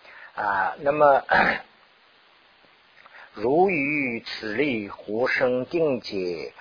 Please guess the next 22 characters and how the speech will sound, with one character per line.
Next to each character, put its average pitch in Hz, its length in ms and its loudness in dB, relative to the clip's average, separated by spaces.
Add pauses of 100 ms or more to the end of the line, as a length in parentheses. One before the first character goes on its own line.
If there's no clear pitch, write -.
(480)
啊， 78 560 2
则， 139 640 6 (380)
啊， 98 480 -4
知 113 460 -2
六 117 500 -4 (100)
度 104 300 -6 (260)
修 139 360 -4
持 - 360 -2
为 98 580 -8
圣 113 460 -2 (100)
教 98 220 4
授， - 260 -4 (380)
最 123 160 -4
好 - 160 -10
的 - 120 -14
教 - 220 -4
授 - 120 -10
了。 73 200 -12 (420)
故 123 360 -4
当 113 400 2
得 98 400 -8
经 92 420 -16